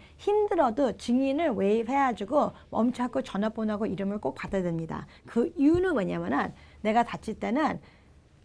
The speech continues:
증인이 없을 때는 운전하는 사람이 말을 바꿀 수가 있고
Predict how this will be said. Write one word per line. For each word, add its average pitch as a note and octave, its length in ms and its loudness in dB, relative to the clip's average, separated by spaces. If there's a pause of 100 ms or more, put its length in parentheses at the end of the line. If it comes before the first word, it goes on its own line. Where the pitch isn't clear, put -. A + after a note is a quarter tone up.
(160)
증인이 D#4 360 6
없을 G3+ 220 -2
때는 D4+ 320 2
운전하는 B3+ 580 2
사람이 A3 560 -2 (200)
말을 A#3 440 4
바꿀 - 300 -4
수가 A3+ 220 -4
있고 D4 440 0